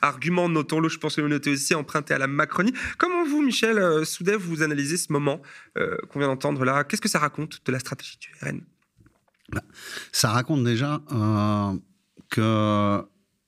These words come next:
Speaker 2: le, le, le Rassemblement national a une stra-, enfin, agit un peu comme un coucou. Euh, il faut bien voir que dans son entourage, euh,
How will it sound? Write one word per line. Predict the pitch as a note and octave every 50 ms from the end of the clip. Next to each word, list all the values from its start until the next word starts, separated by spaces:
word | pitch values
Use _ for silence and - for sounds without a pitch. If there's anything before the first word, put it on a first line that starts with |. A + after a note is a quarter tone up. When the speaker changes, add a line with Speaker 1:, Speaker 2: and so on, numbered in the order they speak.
| _ -
Speaker 2:
le, | G2+ F#2+ F#2+ F#2+ F#2+ F#2+ F#2 F#2+ F#2 F#2 F#2 F#2
le, | F#2 F#2 F#2+ F#2 F#2 G2 F#2+ F#2 F2+ -
le | - G2+
Rassemblement | F#2 G2+ G2+ - - A#2+ G#2 G#2 G#2 G#2 G2+ G2+
national | G2 F#2+ - - - F#2 G2+ A#2 C3+ C3+
a | G2+ F2+
une | F2 F2
stra-, | - - - - -
enfin, | - - F2+ - _ _ _ _ _ _ _ _ _ _ _ _ -
agit | G2+ G#2 F#2 G#2 A#2
un | G#2
peu | G2+ - B2+
comme | G#2 - G2+ G2
un | G2 F#2+
coucou. | F#2+ - B2 G#2+ - C3+ C3 B2 - - - - - - - - - - _ _ - -
Euh, | G2+ G2 G2 G2 G2 F#2+ F#2 F#2+ F#2+ F#2+ F#2 F#2 F#2+ F#2+ F#2 - -
il | -
faut | - - B2
bien | G2+ F2+ A2 A#2+
voir | A#2+ A2+ A#2 A#2+ A#2 G#2+ - -
que | - A2+ F#2+ F2+ F2 - - - _ _ _ _ -
dans | E2 D#2 E2+
son | D#2+ - - F2 D#2+ F2
entourage, | G2 G2+ F#2 - B2 A2+ G#2 C3 C#3 A#2+ F#2 F2 D#2+ - - - - - _ _ _ _ _ -
euh, | C2+